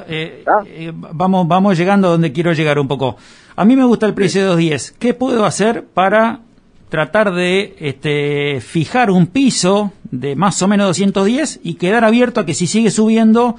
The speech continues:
Speaker 1: eh, puedo ganar? ¿Cómo sería? Vos me, me hablaste de comprar una, una, un put, me hablaste de una prima, ¿cómo
Speaker 2: Sí.
Speaker 1: es eso?
Speaker 2: Claro, por eso, porque, pero pará, vam-, vamos a dejarlo esto claro, porque si no, un productor va a ir al mercado pensando que puede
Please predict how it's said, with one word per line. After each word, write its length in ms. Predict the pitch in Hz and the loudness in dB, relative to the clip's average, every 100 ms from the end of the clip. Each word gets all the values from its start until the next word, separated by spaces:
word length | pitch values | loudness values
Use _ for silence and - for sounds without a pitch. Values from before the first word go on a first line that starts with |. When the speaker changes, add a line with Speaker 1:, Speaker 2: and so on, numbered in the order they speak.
| - - _ _ - | -12 -20 _ _ -14
Speaker 1:
eh, 80 | |
puedo 380 | 156 190 190 170 | -4 0 2 2
ganar? 400 | 160 151 127 107 104 | 2 0 0 -4 -4
¿Cómo 180 | 226 254 | 0 0
sería? 280 | 190 165 160 | 0 -2 0
Vos 100 | 190 | 0
me, 80 | 214 - | -2 -2
me 100 | 160 | -2
hablaste 280 | 170 202 202 | 0 0 0
de 80 | 180 | 0
comprar 280 | 170 175 190 | 2 2 2
una, 220 | 165 156 156 | 0 -2 -8
una, 500 | 151 151 147 143 135 | -6 -4 -2 -2 -4
un 160 | - 151 | -4 -2
put, 340 | 196 254 247 165 | 0 0 -2 -4
me 160 | 156 | -4
hablaste 260 | 151 170 165 | -2 -2 -2
de 40 | 170 | -2
una 140 | 151 | 0
prima, 360 | 233 233 208 170 | 2 4 4 2
¿cómo 200 | 226 214 | 4 4
Speaker 2:
Sí. 60 | |
Speaker 1:
es 60 | 262 175 | 4 2
eso? 240 | 143 120 110 - - - - - - - - - | -4 -8 -10 -18 -20 -20 -20 -20 -20 -20 -20 -2
Speaker 2:
Claro, 260 | 170 175 156 | 4 4 6
por 160 | 196 | 4
eso, 160 | 185 156 | 4 2
porque, 200 | 147 170 175 - - | 2 2 2 -2 -2
pero 140 | 147 | 0
pará, 180 | 151 175 | 4 4
vam-, 220 | 175 208 160 - | 4 2 -6 -8
vamos 260 | - 202 202 | -2 2 2
a 40 | 170 | 2
dejarlo 300 | 180 185 190 | 0 0 0
esto 180 | 180 | 0
claro, 240 | 160 208 190 | 0 2 2
porque 200 | 151 143 | 0 -4
si 40 | 170 | -2
no, 260 | 208 196 - | 0 -2 -4
un 140 | - - | -10 0
productor 440 | 180 170 196 196 | 2 4 4 6
va 100 | 185 | 6
a 40 | 185 | 6
ir 100 | 190 | 4
al 80 | 180 | 2
mercado 380 | 180 180 165 135 | 0 2 2 2
pensando 500 | 147 143 190 202 190 | -2 -4 -4 -2 -2
que 140 | 156 | 0
puede 480 | 160 - 160 131 120 | 0 2 2 0 -4